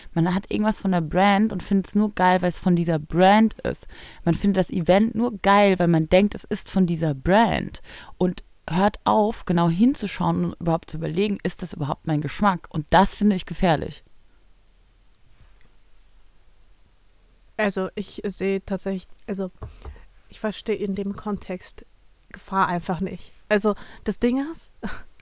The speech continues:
Speaker 2: offensichtlich hat
Speaker 1: Das macht
Speaker 2: Vetements
Speaker 1: blind.
Speaker 2: einfach, offensichtlich hat Vetements ja auch einfach das D-H-L-Logo verwendet und D H L, also deiner Theorie nach, hat D H L einfach dasselbe gemacht,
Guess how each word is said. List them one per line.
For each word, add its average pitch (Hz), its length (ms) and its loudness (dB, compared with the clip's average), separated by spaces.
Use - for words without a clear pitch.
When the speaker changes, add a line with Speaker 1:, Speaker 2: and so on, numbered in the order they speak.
Speaker 2:
offensichtlich 233 800 0
hat 214 240 -4
Speaker 1:
Das 214 80 -10
macht - 480 -20
Speaker 2:
Vetements 220 400 4
Speaker 1:
blind. - 100 4
Speaker 2:
einfach, 302 260 4
offensichtlich 226 520 -2
hat 233 200 -6
Vetements 196 500 0
ja 226 80 0
auch 190 100 -6
einfach 202 380 -6
das 226 160 -6
D-H-L-Logo 202 600 -2
verwendet 269 440 -4
und 247 120 -2
D 233 120 2
H 240 80 2
L, 247 240 -2
also 214 320 4
deiner 247 320 2
Theorie 233 340 -2
nach, 240 240 -4
hat - 160 0
D 220 120 2
H 202 100 -2
L 214 80 -6
einfach 214 220 -4
dasselbe - 880 0
gemacht, 269 260 -4